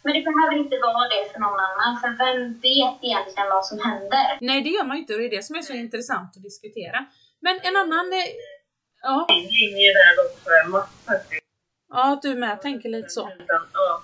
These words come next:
Speaker 2: Mm. Men jag tänker de här som har varit väldigt elaka, mördat folk, eh, gjort illa barn och så vidare. Hur sjutton kan det vara möjligt då? Var det möjligt? Skrev de på papper, "Nu ska jag mörda barn och nu ska jag vara jätteelak"?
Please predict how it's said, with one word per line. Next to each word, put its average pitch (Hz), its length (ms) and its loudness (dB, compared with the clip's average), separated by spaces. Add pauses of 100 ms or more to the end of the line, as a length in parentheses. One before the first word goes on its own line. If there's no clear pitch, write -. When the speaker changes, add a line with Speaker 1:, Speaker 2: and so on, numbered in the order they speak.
(140)
Speaker 2:
Mm. 214 500 8 (320)
Men 247 140 0
jag 247 180 2
tänker 285 280 -6
de 254 180 -8
här 233 240 -8
som 226 200 -14
har 220 100 -10
varit 214 300 -10 (100)
väldigt 208 500 -10
elaka, 220 500 -8
mördat 240 560 -6
folk, 233 380 -12
eh, 107 380 -14 (680)
gjort 226 200 -6
illa 226 240 -4
barn 214 380 -4
och 277 80 -4
så 302 80 -12
vidare. 294 400 -6 (720)
Hur 247 100 -12
sjutton 220 640 -10
kan 220 160 -10
det 190 140 -10
vara 196 280 -10
möjligt 240 580 -6
då? - 160 -14 (160)
Var 247 220 0
det 349 120 -2
möjligt? 202 420 -2
Skrev 285 220 -4
de 285 140 -2
på 277 120 -6
papper, 277 360 -12
"Nu 247 140 -6
ska - 260 -12
jag 202 160 -8
mörda 202 280 -12
barn 202 420 -12
och 208 140 -14
nu 220 60 -12
ska - 200 -14
jag 202 60 -10
vara 190 120 -10
jätteelak"? 180 600 -14